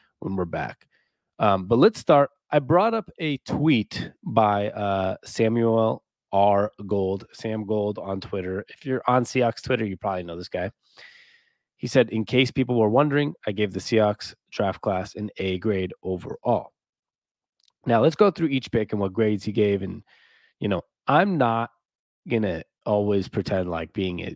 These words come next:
super duper expert. And I think a lot of people have this mistake where we pretend to be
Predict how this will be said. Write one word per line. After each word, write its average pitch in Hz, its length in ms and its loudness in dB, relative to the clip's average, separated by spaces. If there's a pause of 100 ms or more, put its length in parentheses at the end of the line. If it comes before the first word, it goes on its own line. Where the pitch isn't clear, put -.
super 110 480 -2
duper 95 420 -4
expert. - 540 -12
And 110 100 -4
I - 20 -2
think 143 280 0
a 131 80 2
lot 127 340 4
of 139 80 -6
people 143 240 -8
have 131 240 -4
this 127 160 -12
mistake 123 540 -10 (340)
where 113 140 -6
we 117 400 -6 (100)
pretend 123 540 -4
to 123 180 -2
be 113 300 -4